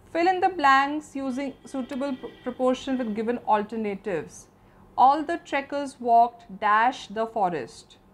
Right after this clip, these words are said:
Preposition डालने हैं आपने, before, after, on, through। अब ये तो ईजी है, all the trekkers walked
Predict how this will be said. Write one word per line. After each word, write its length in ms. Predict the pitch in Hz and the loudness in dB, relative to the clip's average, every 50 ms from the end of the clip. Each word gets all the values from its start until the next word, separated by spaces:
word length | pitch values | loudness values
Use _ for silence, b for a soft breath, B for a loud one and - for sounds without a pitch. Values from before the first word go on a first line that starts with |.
| _ 226 | _ -10
Preposition 560 | 220 - 254 254 247 262 262 - 294 277 277 | -8 -6 -4 -4 -2 -4 -2 -2 -4 0 4
डालने 300 | 277 269 262 269 269 277 | 4 4 4 2 0 -2
हैं 80 | 277 | -2
आपने, 340 | 285 277 269 285 294 320 415 b b b b b b b b - | -2 -4 -4 -6 -6 -8 -8 b b b b b b b b -6
before, 520 | 208 254 254 - - 285 294 302 320 339 349 349 - - | -6 -6 -4 -4 -4 -2 2 4 4 2 2 0 -2 2
after, 460 | 254 226 240 247 - - - 277 277 285 - - - | 4 4 4 4 2 -4 -4 -4 -4 -4 -6 -2 0
on, 380 | 240 240 247 247 247 247 247 247 - - | 4 6 6 6 4 2 -2 -6 -8 -10
through। 220 | - 262 226 175 156 - _ _ _ _ _ _ _ _ _ _ _ _ _ - | -8 -6 -6 -6 -8 -10 _ _ _ _ _ _ _ _ _ _ _ _ _ -4
अब 160 | 277 285 294 | -2 -2 0
ये 60 | 320 | 0
तो 120 | 311 349 330 | 0 -2 -2
ईजी 360 | - 254 262 233 226 294 294 | 0 2 2 2 2 2 2
है, 260 | 247 220 247 320 - - _ _ _ _ _ - - | 2 2 0 -2 -6 -12 _ _ _ _ _ 2 6
all 220 | 247 254 269 294 302 | 6 6 6 6 2
the 120 | 330 311 285 | -2 -4 -4
trekkers 400 | - 285 277 277 294 294 285 269 | -4 -6 -6 -4 -6 -8 -6 -6
walked 380 | 262 269 262 262 269 269 - 226 | 0 2 2 2 2 0 -6 -12